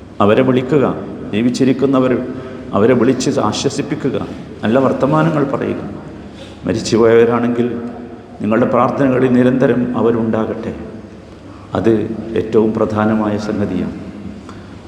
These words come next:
ആറാമതായി സഹോദരങ്ങളെ, സദഖകൾ വർദ്ധിപ്പിക്കുക. സദഖ എന്ന് പറയുന്നത് നമ്മുടെ ഉള്ളിലുള്ള വിശ്വാസത്തിൻ്റെ സത്യസന്ധമായ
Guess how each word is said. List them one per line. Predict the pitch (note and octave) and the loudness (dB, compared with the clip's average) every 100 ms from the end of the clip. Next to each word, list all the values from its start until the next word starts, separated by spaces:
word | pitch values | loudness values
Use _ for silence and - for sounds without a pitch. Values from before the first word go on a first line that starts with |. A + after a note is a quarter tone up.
| - - F#2+ | -18 -2 2
ആറാമതായി | A2 A#2+ B2 A#2+ A#2 A#2 - | 4 4 4 4 4 2 0
സഹോദരങ്ങളെ, | A#2+ A#2+ A2+ A2+ A2 G#2+ | 0 0 0 0 0 0
സദഖകൾ | B2 A#2+ - C3 A2+ G#2+ | 0 0 0 2 2 0
വർദ്ധിപ്പിക്കുക. | B2 - A2+ G#2+ F2 D#2+ - - - - - | 0 -2 -4 -6 -8 -10 -12 -16 -16 -16 -6
സദഖ | G2 G#2+ A2+ - | -2 0 2 0
എന്ന് | A#2 A2+ | 2 2
പറയുന്നത് | A2+ A2+ A#2 A2 G#2+ - - - - - - - | 2 2 0 0 -2 -8 -12 -14 -16 -16 -16 -4
നമ്മുടെ | G2+ A2+ A#2 A2+ | 2 4 4 4
ഉള്ളിലുള്ള | A#2 B2+ B2 A2+ A#2 A2 G#2 - - | 4 4 4 4 0 0 -4 -8 -8
വിശ്വാസത്തിൻ്റെ | - - A2+ A#2+ A2+ A#2 A2+ A2 G#2+ | -8 0 2 2 -2 -2 0 2 2
സത്യസന്ധമായ | - - A#2 B2 G#2+ G#2+ G#2+ | 0 0 -2 -2 0 0 0